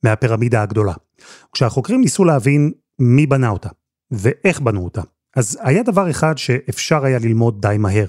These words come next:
מהשטח, מהפירמידות ומהקברים האחרים שלצידה. זה קרה בהדרגה, זה היה תהליך.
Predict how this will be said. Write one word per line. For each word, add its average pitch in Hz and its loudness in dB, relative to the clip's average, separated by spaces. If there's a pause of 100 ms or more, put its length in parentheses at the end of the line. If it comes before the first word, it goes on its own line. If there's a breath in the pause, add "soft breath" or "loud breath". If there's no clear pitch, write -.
(160)
מהשטח, 107 0 (320 loud breath)
מהפירמידות 117 0
ומהקברים 110 0
האחרים 107 0
שלצידה. 107 -2 (680 loud breath)
זה 120 2
קרה 135 0
בהדרגה, 110 -2 (280)
זה 110 0
היה 104 2
תהליך. 101 -4